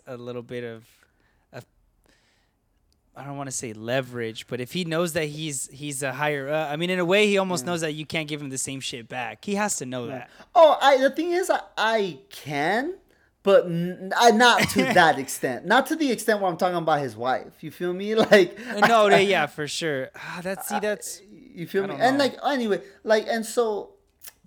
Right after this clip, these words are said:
Speaker 2: you know, I don't know. It, it, it, it just kinda brings me back to, like, and, like, it's funny. I feel like me and you, like, dude, we fucking are jokesters. We've always been jokesters, you know? Like, I think we've always, like, sometimes even, like, fucking, like, dig deep, you know?
Speaker 1: Right, right.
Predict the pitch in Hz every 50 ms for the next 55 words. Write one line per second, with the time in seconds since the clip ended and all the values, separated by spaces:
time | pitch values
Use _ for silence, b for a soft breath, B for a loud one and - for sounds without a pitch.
0 | _ - - 202 196 175 160 139 131 131 127 - - 190 196 190 170 147 139 131
1 | 127 131 170 175 - - 202 196 - - 247 247 - - _ - - 214 214 -
2 | 277 240 - - - 233 220 214 202 175 139 131 175 190 185 170 - 180 165 135
3 | 120 139 135 147 143 - - - 151 143 135 127 123 B B B B B B -
4 | 220 220 220 214 208 214 214 - - - 226 220 196 165 156 156 - 196 202 196
5 | 190 185 170 - 165 175 185 180 160 139 131 131 135 143 160 175 180 180 160 131
6 | 123 120 - - 135 - - 196 185 156 135 135 165 185 196 - - 220 196 190
7 | 190 - 190 165 143 127 135 131 120 - - 131 135 156 170 160 - - - 131
8 | 127 120 131 139 156 185 180 180 202 208 220 233 226 202 175 160 160 143 131 123
9 | 135 123 123 120 - - _ - 120 120 120 117 - 131 131 127 127 127 131 135
10 | 143 143 131 127 - - 139 - - 160 165 165 160 131 131 135 131 131 131 131
11 | 117 - - - - - _ _ b b b b b b - 175 190 208 214 233
12 | 208 175 131 139 165 160 143 147 135 131 123 117 120 123 _ - 147 143 135 139
13 | - 139 127 123 117 98 85 - - _ - 151 143 123 113 107 110 131 160 175
14 | 185 156 123 - _ - 135 135 131 131 131 139 156 165 170 165 151 147 135 147
15 | 156 156 156 156 147 139